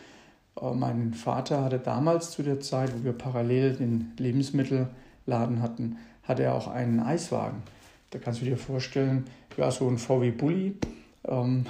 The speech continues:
<laughs> wie, ja, wie man das vielleicht noch kennt aus Italien, aus dem Urlaub, ähm, wo man einfach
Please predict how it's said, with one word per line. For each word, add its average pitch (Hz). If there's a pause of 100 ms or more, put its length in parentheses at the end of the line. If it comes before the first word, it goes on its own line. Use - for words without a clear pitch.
(300)
<laughs> -
wie, 120 (480)
ja, 127
wie 127
man 135
das 135
vielleicht 127
noch 123
kennt 143
aus 120
Italien, 127
aus 120
dem 120
Urlaub, 131 (380)
ähm, 113
wo 131
man 123
einfach 123